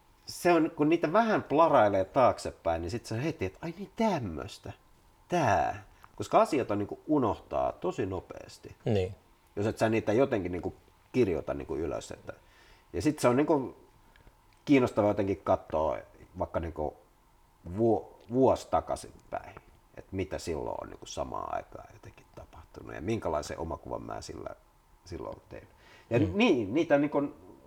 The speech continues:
Speaker 1: lukumäärällisesti, niitä on siis, nyt on kohta neljätuhatta viisisataa tulee täyteen omakuvia.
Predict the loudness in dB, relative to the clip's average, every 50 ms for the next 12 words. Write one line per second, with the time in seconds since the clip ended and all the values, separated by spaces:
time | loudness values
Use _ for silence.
0 | -10 -4 -2 -2 0 0 0 0 0 0 -2 -4 -4 -6 -8 -10 -10 -10 -6 -4
1 | -2 0 2 2 2 0 -2 -8 -12 -18 -20 -20 -16 -12 -10 -10 -10 -10 -12 -16
2 | -18 -18 -20 _ _ _ _ _ _ _ -8 -4 -4 -4 -6 -8 _ -4 -2 -2
3 | 0 -2 -4 -6 -8 -10 -12 -14 -18 _ _ _ _ _ _ _ _ _ _ _
4 | _ -2 0 0 0 0 0 0 2 4 2 2 2 0 -4 -4 -6 -6 -8 -8
5 | -8 -8 -12 -16 -20 _ -20 -20 _ _ -18 -16 -14 -14 -14 -12 -10 -8 -8 -8
6 | -10 -14 -20 -20 -20 -20 _ _ _ -12 -12 -10 -10 -12 -16 -18 -20 -20 -20